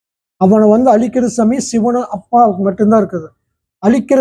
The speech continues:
சக்தியே சிவன் தான் சாமி. கெட்டதை அழிக்கிறது, இந்த அரக்கனை அழிக்கிறது எல்லாம் சாமி நம்ம ஐயன் சிவபெருமான். அண்ணாமலையார் ஜோதி வடிவமானவர்,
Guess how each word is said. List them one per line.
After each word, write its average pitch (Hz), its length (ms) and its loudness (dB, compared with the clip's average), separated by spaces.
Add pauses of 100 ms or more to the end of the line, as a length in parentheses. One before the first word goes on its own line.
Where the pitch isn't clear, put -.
சக்தியே 240 520 0
சிவன் 214 380 0
தான் 208 120 -2
சாமி. 175 240 -6 (120)
கெட்டதை 247 560 0
அழிக்கிறது, 214 580 0 (540)
இந்த 202 160 0
அரக்கனை 247 420 0
அழிக்கிறது 226 500 2
எல்லாம் 240 220 2
சாமி 226 260 0 (440)
நம்ம 202 240 0
ஐயன் 214 400 2
சிவபெருமான். 214 640 0 (640)
அண்ணாமலையார் 214 720 2
ஜோதி 220 380 2
வடிவமானவர், 208 840 -2